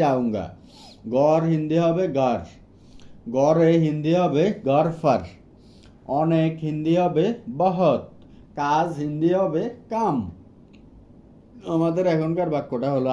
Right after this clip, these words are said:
আচ্ছা ঠিক আছে তুমি কাজ করো আমি যাচ্ছি। এর হিন্দি হবে আচ্ছা ঠিক হে তুম কাম করো মে যা রা হুঁ। আচ্ছা ঠিক আছে তুমি কাজ করো আমি যাচ্ছি, হিন্দি হবে আচ্ছা ঠিক হে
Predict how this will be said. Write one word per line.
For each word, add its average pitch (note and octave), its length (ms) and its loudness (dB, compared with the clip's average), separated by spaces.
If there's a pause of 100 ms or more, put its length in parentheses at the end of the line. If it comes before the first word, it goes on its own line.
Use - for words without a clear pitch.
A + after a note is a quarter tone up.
আচ্ছা C3+ 220 -2 (120)
ঠিক E3+ 160 -2 (120)
আছে - 200 -4 (880)
তুমি D#3+ 240 2 (140)
কাজ D#3+ 160 2 (120)
করো F3+ 180 0 (120)
আমি D#3+ 120 0 (100)
যাচ্ছি। A2+ 400 -6 (300)
এর C3 160 -2
হিন্দি C3+ 300 -2
হবে C3+ 200 0 (560)
আচ্ছা C#3 240 2 (140)
ঠিক F3 180 0 (100)
হে D#3+ 120 4 (440)
তুম E3+ 180 2 (180)
কাম E3 160 -2 (140)
করো E3 240 2 (140)
মে D#3+ 120 0 (280)
যা D#3 140 4 (140)
রা F3 140 4 (120)
হুঁ। B2+ 200 0 (960)
আচ্ছা C3+ 260 -2 (140)
ঠিক E3 200 2 (140)
আছে F3+ 200 0 (180)
তুমি F3 200 0 (140)
কাজ D#3 160 -2 (160)
করো F3 240 0 (140)
আমি E3 160 0 (100)
যাচ্ছি, C#3 440 -6 (380)
হিন্দি C3 380 0
হবে B2+ 240 0 (440)
আচ্ছা D3 240 -4 (120)
ঠিক E3+ 200 0 (120)
হে D#3+ 100 4